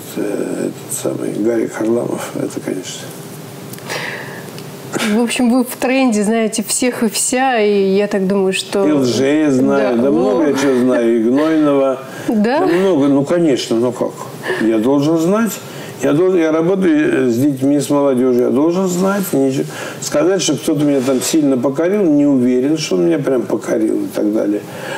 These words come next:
Speaker 1: Но тем не менее, там песни Басты я слушал
Speaker 2: М.
Speaker 1: специально, вот этот самый... Одна там
Speaker 2: Подпеваете?
Speaker 1: Нет,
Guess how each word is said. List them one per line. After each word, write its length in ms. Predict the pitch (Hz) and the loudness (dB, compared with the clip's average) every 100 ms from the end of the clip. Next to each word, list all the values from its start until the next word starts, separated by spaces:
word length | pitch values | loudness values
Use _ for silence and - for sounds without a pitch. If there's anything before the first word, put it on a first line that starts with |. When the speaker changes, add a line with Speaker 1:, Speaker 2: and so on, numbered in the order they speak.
| - 135 | -6 -2
Speaker 1:
Но 80 | |
тем 300 | 127 151 143 127 | 0 2 2 4
не 80 | |
менее, 460 | 123 131 151 156 123 | 4 2 2 2 0
там 240 | 117 107 | 0 -2
песни 380 | 98 135 135 160 | 0 -2 0 0
Басты 540 | 117 107 110 - - 151 | 0 0 -2 -2 -2 -2
я 120 | 127 | -2
слушал 520 | - 135 127 - 294 | -2 -2 -2 -4 -2
Speaker 2:
М. 580 | 226 190 185 226 277 208 - | 0 2 2 2 2 0 -4
Speaker 1:
специально, 680 | - 139 131 139 135 131 | -8 -6 -4 0 0 2
вот 300 | 120 123 123 | 2 0 0
этот 320 | 127 123 127 - | -2 -2 -4 -4
самый... 460 | - 123 120 57 - - - - - - - - - | -2 -2 -2 -4 -6 -12 -14 -14 -14 -14 -14 -14 -8
Одна 340 | 123 127 131 120 | -4 0 0 0
там 180 | 127 120 | 0 -2
Speaker 2:
Подпеваете? 640 | 120 220 220 277 285 269 220 - - - | 0 0 2 0 -2 -6 -6 -10 -14 -6
Speaker 1:
Нет, 600 | 254 - - - 80 73 | -2 2 2 0 -2 -4